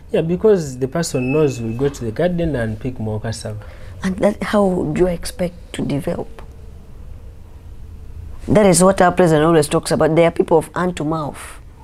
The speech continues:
Speaker 2: Finish, wake up, dig. After, uh-huh, you harvest and do what? Eat. When you sell the little money, you get, what do you do with it?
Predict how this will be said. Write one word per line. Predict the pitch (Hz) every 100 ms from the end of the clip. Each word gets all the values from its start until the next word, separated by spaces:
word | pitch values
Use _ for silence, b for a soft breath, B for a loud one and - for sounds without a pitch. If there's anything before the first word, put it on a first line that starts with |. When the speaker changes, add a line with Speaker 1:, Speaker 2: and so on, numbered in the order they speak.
| - B -
Speaker 2:
Finish, | - - 135 - -
wake | 143 185 -
up, | 196 147 143
dig. | 160 196 190 B B B
After, | 170 185 -
uh-huh, | 185 151 160 175
you | 151
harvest | 143 143 180 -
and | 147
do | 156
what? | 165 185 - -
Eat. | 208 180 - - - - - - - - - - - - B B -
When | 180 180
you | 185
sell | 220 208
the | 185
little | 175 180 190
money, | 190 175
you | 156
get, | 143
what | 190 180
do |
you | 165
do | 160 156
with | 151 -
it? | -